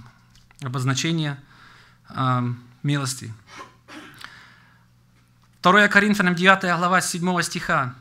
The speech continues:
Апостол Павел говорит: «Каждый уделяй по расположению сердца, не с огорчением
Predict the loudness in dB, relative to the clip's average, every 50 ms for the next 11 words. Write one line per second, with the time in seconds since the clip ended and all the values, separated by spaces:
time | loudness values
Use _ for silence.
0 | -20 -16 -14 -8 -6 -6 -4 -4 -4 -6 -8 0 6 8 10 10 8 6 2 -2
1 | -2 -2 -6 -8 -10 -12 -20 -20 -20 -6 4 8 10 10 10 10 6 2 0 2
2 | 2 4 4 4 4 4 2 0 0 0 -2 -2 -2 0 2 2 2 0 0 -2
3 | -2 0 2 2 2 2 0 -4 -4 -2 0 0 0 0 0 0 0 -2 0 0
4 | 0 -2 -2 -2 -2 0 0 0 -2 -4 -6